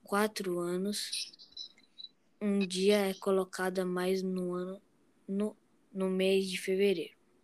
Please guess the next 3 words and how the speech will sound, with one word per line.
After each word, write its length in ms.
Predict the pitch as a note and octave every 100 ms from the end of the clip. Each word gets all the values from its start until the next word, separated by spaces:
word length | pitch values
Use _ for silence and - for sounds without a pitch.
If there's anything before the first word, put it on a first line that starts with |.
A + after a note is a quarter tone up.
| _ _ _ _ _ _ _ _ _ - - _ _ _ _ _ _ _
Quando 320 | A#3+ C#4 B3
isso 240 | G3+ - F3+
ocorre, 480 | - G3+ F#3+ F3